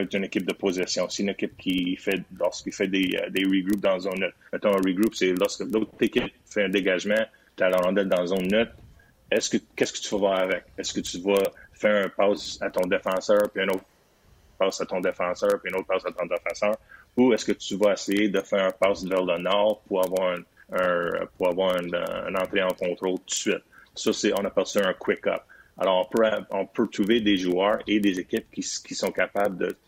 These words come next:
dans la transition, avoir un peu plus de vitesse. Si on amène ça dans la zone défensive, on peut regarder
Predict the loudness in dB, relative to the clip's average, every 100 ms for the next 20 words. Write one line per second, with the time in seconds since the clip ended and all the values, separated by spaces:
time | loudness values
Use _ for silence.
0 | _ -4 -4 0 -2 -2 -6 0 0 -2
1 | -12 _ -2 0 2 2 0 -4 -4 -6
2 | -6 -4 -4 -4 -2 -2 -2 -10 -12 _
3 | -6 0 2 2 0 -2 -2 0 0 0
4 | 0 0 0 -2 -4 -4 -4 -4 -6 -2
5 | -2 0 -2 0 -2